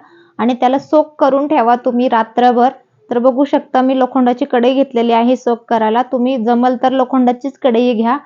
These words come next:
अ, नसेल तर तुम्ही कुठल्या पण भांड्यात भरून ठेवू शकता. तर तुम्हाला रात्रभर ठेवायचं आहे याला.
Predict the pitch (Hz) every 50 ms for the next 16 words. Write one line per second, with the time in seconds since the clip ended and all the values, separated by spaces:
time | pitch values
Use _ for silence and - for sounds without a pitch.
0 | - _ _ _ - _ - - - 226 226 240 247 247 247 - 294 294 277 294
1 | 294 285 - 285 285 285 - 294 285 - 262 262 262 285 285 269 277 262 240 233
2 | 247 233 233 269 262 226 233 240 247 269 254 247 247 247 269 240 - _ - 233
3 | 233 262 262 - 240 226 - 247 233 233 240 233 240 240 240 - 254 254 247 262
4 | 262 262 269 277 240 220 220 220 214 214 - 220 220 220 208 233 226 233 226 220
5 | 214 233